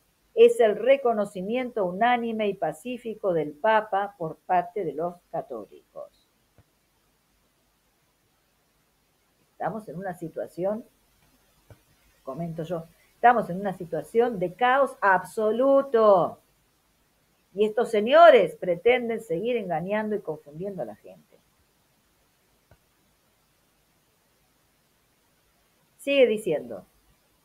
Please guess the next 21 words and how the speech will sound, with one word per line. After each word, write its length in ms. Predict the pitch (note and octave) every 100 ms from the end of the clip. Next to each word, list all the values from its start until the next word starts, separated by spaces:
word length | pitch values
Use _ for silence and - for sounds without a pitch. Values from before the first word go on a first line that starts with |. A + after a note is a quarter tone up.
| _ _ E3
Monseñor 400 | D#3+ E3 F3+ F3
Viganó, 360 | D3+ B2 A2+ _
Michael 520 | G#3+ D#4 F#4 F4+ B3 A3+
Matt 380 | G#3 D#3+ D#3+ - _ _ _ _ _ _ _
aplicó 800 | - A#3+ C4 C#4 C4 B3 B3 B3+ _ _ _
anticipadamente 1300 | B3+ B3+ A#3+ A#3+ B3 A#3+ D#4+ C#4 D4+ C4+ G3 F#3 G3
el 100 | G3
ostracismo 1200 | B3+ C4+ C4 A3 G3+ G3+ C4+ G#3 E3 F3+ F3+ F3+ - _ -
que 160 | G#3
la 300 | G3+ G3 -
excomunión, 920 | A#3 A3+ A3+ - G#3 G3+ A3 B3 A#3 A#3
entre 240 | E3 E3+
comillas, 440 | F3 F#3+ A3 G#3+ E3+
de 80 |
Bergoglio 760 | G3+ F3 G3+ G#3+ F#3 E3+ F3 F#3 _ _ _ _ _ _ _
sancionaría 760 | E3+ E3 F3+ F#3+ G3+ G#3+ A3 A#3
un 120 | F3+
año 200 | D3+ C#3
después, 480 | C#3 - G#3 - _ _ _ _ _ _ -
a 100 | D3+
él, 220 | D#3